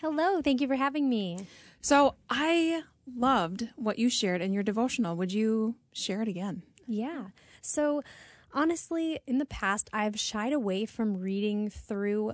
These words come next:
Speaker 1: a lot of parts of the Old Testament because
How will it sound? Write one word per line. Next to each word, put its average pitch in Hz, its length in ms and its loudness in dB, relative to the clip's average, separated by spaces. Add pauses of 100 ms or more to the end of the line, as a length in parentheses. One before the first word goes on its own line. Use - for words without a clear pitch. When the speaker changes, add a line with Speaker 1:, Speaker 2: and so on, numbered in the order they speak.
Speaker 1:
a 214 60 -4
lot 202 260 0
of 208 80 -4
parts - 280 -4
of 214 60 -2
the 214 100 2
Old 196 200 -4
Testament 269 600 0
because 233 500 2